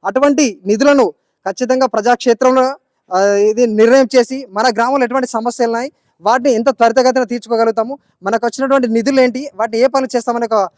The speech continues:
నిబద్ధతతోటి పారదర్శకంగానే ఈ పనులు చేసి నేను ఖచ్చితంగా గ్రామాన్ని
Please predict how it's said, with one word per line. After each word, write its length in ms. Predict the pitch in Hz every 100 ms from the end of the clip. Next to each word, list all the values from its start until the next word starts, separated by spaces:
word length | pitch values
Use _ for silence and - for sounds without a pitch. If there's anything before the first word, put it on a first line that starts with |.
| _ _ 175
నిబద్ధతతోటి 920 | 208 247 247 247 233 247 240 254 262 _ _ -
పారదర్శకంగానే 720 | 233 277 277 269 262 262 254
ఈ 40 |
పనులు 260 | 214 220 240
చేసి 300 | 233 240 196 - _ 175
నేను 180 | 180
ఖచ్చితంగా 300 | 208 - 247
గ్రామాన్ని 680 | 226 208 233 254 262 220